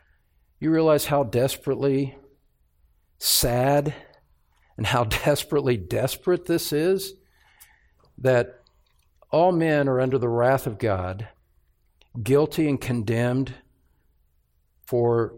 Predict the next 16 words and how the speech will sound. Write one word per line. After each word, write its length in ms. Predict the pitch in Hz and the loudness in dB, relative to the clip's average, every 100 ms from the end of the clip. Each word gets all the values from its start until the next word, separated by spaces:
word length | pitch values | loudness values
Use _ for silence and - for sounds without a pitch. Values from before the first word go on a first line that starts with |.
| - | -2
their 200 | 120 113 | 0 0
inherited 520 | 101 131 143 135 104 | 0 2 2 2 -2
sin 320 | - 135 135 | -2 0 -2
from 220 | - 117 | -2 -2
Adam 380 | 117 123 131 135 | 0 2 2 0
and 100 | 107 | -2
the 80 | 107 | -6
commission 540 | - 110 127 - 127 | -4 -2 -2 -2 -4
of 80 | 110 | -2
their 160 | 110 110 | 0 0
own 180 | 127 | -2
sins 400 | 123 - 123 123 | -2 -4 -2 -2
in 100 | 123 | -4
their 160 | 107 107 | -2 -2
own 140 | 113 | -2
life. 500 | 110 117 107 98 - | -2 -2 -2 -4 -10